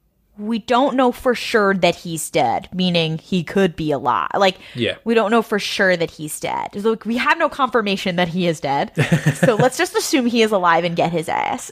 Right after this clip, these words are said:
Speaker 1: Um, uh, so I guess you could go that way. I don't
Speaker 2: Yeah.
Speaker 1: really know, but I don't know. I feel like that's probably gonna be my only disappointment is, like, I would really, uh, it's not like, oh, I want there to be s-,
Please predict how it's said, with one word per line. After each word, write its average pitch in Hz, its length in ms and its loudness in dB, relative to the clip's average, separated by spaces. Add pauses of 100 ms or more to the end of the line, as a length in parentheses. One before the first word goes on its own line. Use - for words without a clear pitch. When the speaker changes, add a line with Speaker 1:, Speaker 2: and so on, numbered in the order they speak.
(120)
Speaker 1:
Um, 208 580 2 (760)
uh, 170 560 2 (240)
so 247 240 0
I 233 100 4
guess 226 220 0
you 269 60 -6
could 269 160 -6
go 196 200 0
that 214 320 -6
way. 523 580 -4
I 214 160 2
don't 160 180 0
Speaker 2:
Yeah. - 120 -4
Speaker 1:
really 147 160 -6
know, 147 540 -6
but 196 480 0
I 269 120 0
don't 247 80 0
know. 170 140 0
I 202 180 2
feel 262 160 -2
like 269 140 -2
that's 202 160 0
probably 185 260 -6
gonna 175 160 -4
be 165 60 -8
my 160 140 -4
only 151 220 -6
disappointment - 720 -8
is, 165 280 2
like, 147 260 2 (220)
I - 60 -16 (100)
would 196 260 -12
really, 214 580 0 (600)
uh, - 80 2 (200)
it's 226 220 -8
not 254 220 2
like, 269 260 0
oh, 226 140 0
I 233 160 2
want 214 320 -2
there 214 120 0
to 220 80 -2
be 214 380 -6 (160)
s-, - 80 -20